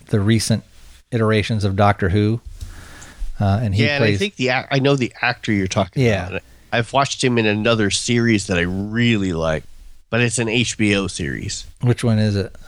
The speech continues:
Speaker 2: Uh, it's called The Leftovers.
Speaker 1: Oh, okay. Maybe
Speaker 2: There's
Speaker 1: we'll check
Speaker 2: two
Speaker 1: that out.
Speaker 2: seasons of it, and it's a f-,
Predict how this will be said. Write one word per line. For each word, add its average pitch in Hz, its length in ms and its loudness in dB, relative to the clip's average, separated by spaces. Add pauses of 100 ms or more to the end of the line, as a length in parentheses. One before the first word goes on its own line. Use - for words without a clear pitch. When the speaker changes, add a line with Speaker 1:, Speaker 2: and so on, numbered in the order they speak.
(580)
Speaker 2:
Uh, 107 540 2
it's 117 160 -2
called 117 160 2
The 101 100 -2
Leftovers. 95 960 -2 (240)
Speaker 1:
Oh, 277 200 2
okay. 98 420 0 (120)
Maybe 143 120 0
Speaker 2:
There's 156 100 2
Speaker 1:
we'll 135 60 2
check - 220 -2
Speaker 2:
two 147 100 0
Speaker 1:
that 117 160 2
out. 117 160 0
Speaker 2:
seasons 92 260 -4
of 87 160 2
it, 65 160 -2 (580)
and 101 480 0
it's 117 220 -2
a 95 40 2
f-, - 400 -6